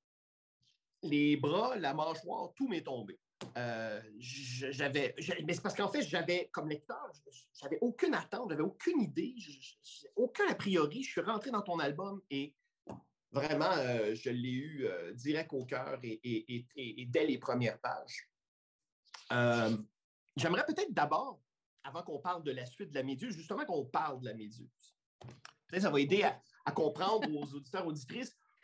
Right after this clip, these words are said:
pourquoi cette question, que fait-on après la Méduse ? Parce que c'est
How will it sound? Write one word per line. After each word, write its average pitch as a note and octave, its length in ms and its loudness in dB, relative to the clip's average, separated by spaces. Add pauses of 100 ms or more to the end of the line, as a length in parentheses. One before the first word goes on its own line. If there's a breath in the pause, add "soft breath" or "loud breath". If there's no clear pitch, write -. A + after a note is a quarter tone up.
(220 loud breath)
pourquoi C4 580 0
cette - 240 -2
question, G#3+ 480 0
que A3 160 0
fait-on G3 380 2
après E3+ 200 2
la D3 120 2
Méduse ? C#3 400 -2
Parce F3 180 -2
que B3+ 160 4
c'est - 440 -4